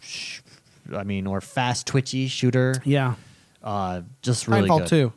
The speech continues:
Speaker 1: Titanfall two, sorry.
Speaker 2: Yeah.
Speaker 1: Yes, Titanfall two. And other than that, Zelda is taking up all of
Speaker 2: Zelda
Speaker 1: my time.
Speaker 2: is a
Speaker 1: I'm sorry. <laughs>
Speaker 2: <laughs> That game is awesome.
Speaker 1: <laughs> I'm sorry.
Speaker 2: <laughs> The game
Speaker 1: Like,
Speaker 2: is so cool.
Speaker 1: I, so I usually read at night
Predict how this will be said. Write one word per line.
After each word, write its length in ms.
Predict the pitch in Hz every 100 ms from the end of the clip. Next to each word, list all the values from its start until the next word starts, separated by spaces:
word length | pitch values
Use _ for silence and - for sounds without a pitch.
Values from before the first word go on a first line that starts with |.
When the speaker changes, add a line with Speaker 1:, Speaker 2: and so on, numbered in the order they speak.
| _
Speaker 1:
Titanfall 300 | - 127 113
two, 180 | - 90
sorry. 240 | - 104 87
Speaker 2:
Yeah. 160 | 90 95
Speaker 1:
Yes, 140 | 85
Titanfall 360 | 110 104 104 95
two. 260 | - 90 - -
And 120 | 113
other 140 | 135 143
than 140 | 131
that, 260 | 117 - 110
Zelda 280 | 113 104 87
is 100 | 82
taking 260 | 87 92
up 240 | - - 87
all 100 | 143
of 60 |
Speaker 2:
Zelda 360 | 147 165 226 226
Speaker 1:
my 80 | 185
time. 80 | 151
Speaker 2:
is 140 | 147
a 60 | 139
Speaker 1:
I'm 180 | 127 107
sorry. 320 | 92 90 92 127
<laughs> 60 |
Speaker 2:
<laughs> 80 | -
That 180 | 120 131 -
game 200 | 196 151
is 120 | 151
awesome. 360 | 151 135 147 151
Speaker 1:
<laughs> 240 | 139 123
I'm 60 | -
sorry. 320 | - - 104
Speaker 2:
<laughs> 40 | 277
The 60 | 311
game 220 | - 190
Speaker 1:
Like, 40 |
Speaker 2:
is 60 | 175
so 160 | 151
cool. 360 | 147 151 135 165 -
Speaker 1:
I, 600 | 120 120 120 131 135 127 - - -
so 240 | - 143
I 140 | 135 143
usually 420 | 202 180 151 143
read 340 | 110 98 107
at 140 | 139 110
night 420 | 123 127 - -